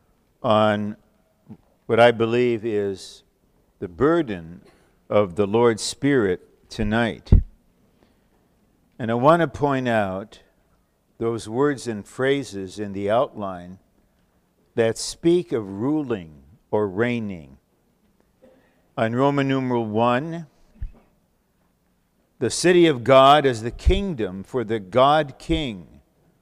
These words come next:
to rule and reign. Roman numeral two, Christ needs a city in which to rule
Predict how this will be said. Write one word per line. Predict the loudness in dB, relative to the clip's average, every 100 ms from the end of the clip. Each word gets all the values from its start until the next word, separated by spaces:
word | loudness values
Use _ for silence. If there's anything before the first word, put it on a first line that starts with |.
| _ _ _
to | -6 -4
rule | -4 0 2 4 4 2 0 -2 -8 _ _ _ _ _ _
and | -4 -2 -2
reign. | -2 -2 -4 -8 -16 _ -20 _ _ _ _ _ _ _ _ _ _ _ _ _ _ _ _ _ _ _ _ _ _
Roman | -4 -2 -2
numeral | -4 -4 -4 -6
two, | -6 -4 0 0 0 -6 -10 _ _ _ _ _ _ _ _ _ _ _ _ -20
Christ | -4 6 8 8 6 -2
needs | -2 0 0 0
a | -4
city | -4 -6 -2 0 2 2 2 -4 -20 _ _ _ _ _ _ _ _ _ _ -2
in | -2 2
which | 2 2 0
to | -4 -2
rule | -2 0 2 4 4 4 4 2 0 -2